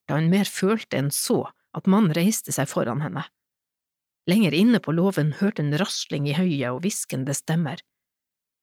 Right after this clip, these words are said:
Sakte trakk hun seg tilbake. Bildet av ansiktet nede på gulvet hadde brent seg fast på netthinnen, men nå begynte hun å forstå at skyggene som lyset kastet over ansiktet,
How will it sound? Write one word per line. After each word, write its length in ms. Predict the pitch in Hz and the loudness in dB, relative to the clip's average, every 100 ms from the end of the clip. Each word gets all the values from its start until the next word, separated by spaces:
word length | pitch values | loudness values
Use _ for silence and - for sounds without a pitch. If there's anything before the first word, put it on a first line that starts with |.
| _ _ _ - | _ _ _ -2
Sakte 380 | 202 214 - 147 | -2 -2 -4 -4
trakk 240 | - 170 | 0 -2
hun 140 | 156 143 | 0 -2
seg 160 | 139 - | -2 -2
tilbake. 480 | 131 139 - - - _ _ _ _ _ _ _ _ _ _ - | 0 -2 -2 -14 -14 _ _ _ _ _ _ _ _ _ _ 0
Bildet 320 | 196 208 151 | 2 4 2
av 140 | 143 | 2
ansiktet 500 | 180 214 - - - | 0 0 -2 -6 -2
nede 220 | 156 175 160 | 0 2 0
på 80 | 156 | 0
gulvet 320 | 202 175 131 | 2 0 -2
hadde 180 | 139 156 | -4 -2
brent 320 | 175 190 185 | 0 0 0
seg 100 | 143 | -4
fast 380 | - - - - | -4 -10 -10 -4
på 80 | 135 | -2
netthinnen, 480 | 165 - 165 - 143 _ _ _ _ _ _ | -2 -2 -4 -4 -6 _ _ _ _ _ _
men 140 | 147 | 2
nå 80 | 180 | 4
begynte 320 | 190 196 208 147 | 4 4 2 -2
hun 80 | |
å 60 | 147 | -2
forstå 300 | 156 - 233 131 | -4 -2 0 0
at 140 | 127 | -2
skyggene 500 | - 180 151 175 135 - | -2 -2 0 -2 -2 0
som 220 | 165 165 | 0 2
lyset 320 | 220 - 127 | 2 -2 -4
kastet 400 | 160 - - 143 | -4 -6 -4 -2
over 160 | 127 - | 0 2
ansiktet, 560 | 156 185 165 - - | 0 0 -4 -6 -10